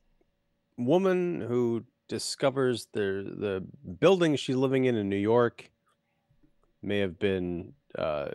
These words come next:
maybe the, one of the three center points of, uh, three, I guess, monuments to witchcraft. There's th-, there's the three mothers, and they secretly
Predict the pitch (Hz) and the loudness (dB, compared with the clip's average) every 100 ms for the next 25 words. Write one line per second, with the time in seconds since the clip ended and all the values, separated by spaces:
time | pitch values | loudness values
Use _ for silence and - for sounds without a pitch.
0 | - - 127 127 123 117 110 101 - - | -10 0 2 4 4 2 0 -4 -10 -6
1 | 123 123 110 - - 190 180 - 156 147 | -2 -2 -4 -6 -4 0 0 0 0 -2
2 | 123 120 110 98 - - _ _ _ _ | 0 0 4 6 6 4 _ _ _ _
3 | - - 101 98 95 - - 92 87 85 | -16 -6 -4 -4 -6 -8 -4 -2 -2 -4
4 | 92 - _ _ _ _ _ _ _ - | -8 -16 _ _ _ _ _ _ _ -20
5 | - - 123 113 - 101 92 - 87 98 | -20 -8 -4 -4 -4 -4 -4 -4 -2 0
6 | 120 113 113 - - 85 117 - - 110 | 2 0 -2 -6 -6 -2 -4 -4 0 2
7 | 104 - - 85 - - 50 87 85 - | 0 -4 -6 -6 -8 -14 -10 -8 -10 -8
8 | - 92 - 151 139 117 95 71 - - | -8 -6 -2 0 2 2 0 -4 -10 -16
9 | _ _ _ - _ _ _ _ _ _ | _ _ _ -20 _ _ _ _ _ _
10 | - 90 90 90 90 87 - _ _ _ | -6 -4 -2 -4 -6 -8 -16 _ _ _
11 | _ _ - 92 90 87 - - - - | _ _ -2 0 0 -4 -8 -14 -4 -2
12 | 120 - 110 | 0 0 0